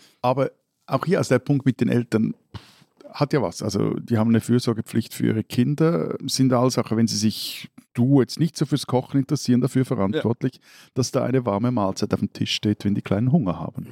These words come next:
Speaker 2: Ja, stimmt. Also ja, ist richtig. Und dann kommt aber der Vorschlag des Kanzlers. Zitat.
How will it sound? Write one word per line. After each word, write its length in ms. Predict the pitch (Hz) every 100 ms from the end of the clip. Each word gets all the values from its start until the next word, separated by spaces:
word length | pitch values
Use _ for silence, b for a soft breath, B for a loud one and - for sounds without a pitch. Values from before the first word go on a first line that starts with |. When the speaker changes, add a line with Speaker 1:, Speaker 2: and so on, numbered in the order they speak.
| 117
Speaker 2:
Ja, 280 | 110 98 110
stimmt. 480 | - 101 85 - -
Also 220 | 107 110
ja, 240 | 104 101 - _ _ _ _
ist 180 | 101 -
richtig. 460 | 101 - 80 - - _ _
Und 160 | 107 110
dann 240 | 117 135
kommt 400 | - 110 120 -
aber 240 | 87 95 95
der 140 | 87
Vorschlag 580 | - 85 85 - - -
des 220 | - -
Kanzlers. 800 | - - - - - - - - -
Zitat. 680 | - - - - - -